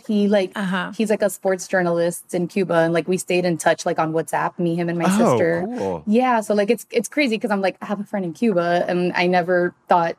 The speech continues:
Speaker 1: that would be a thing at this point in my life, I guess.
Speaker 2: Yeah.
Speaker 1: But I definitely wanna go back. I took some sand
Speaker 3: Also, a
Speaker 1: from
Speaker 3: sports
Speaker 1: there.
Speaker 3: journalist, he must have
Speaker 1: <laughs>
Speaker 3: been totally impressed with you.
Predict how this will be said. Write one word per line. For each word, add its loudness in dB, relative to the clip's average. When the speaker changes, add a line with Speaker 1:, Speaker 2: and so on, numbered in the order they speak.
Speaker 1:
that 2
would -4
be -4
a -2
thing 0
at -6
this -6
point -4
in -4
my 0
life, 0
I 0
guess. -2
Speaker 2:
Yeah. 2
Speaker 1:
But -18
I -2
definitely 2
wanna 0
go 2
back. -2
I 0
took -2
some 0
sand 0
Speaker 3:
Also, 2
a 6
Speaker 1:
from 2
Speaker 3:
sports 2
Speaker 1:
there. 0
Speaker 3:
journalist, 0
he 2
must 2
have -4
Speaker 1:
<laughs> -4
Speaker 3:
been -8
totally -4
impressed -10
with -12
you. -14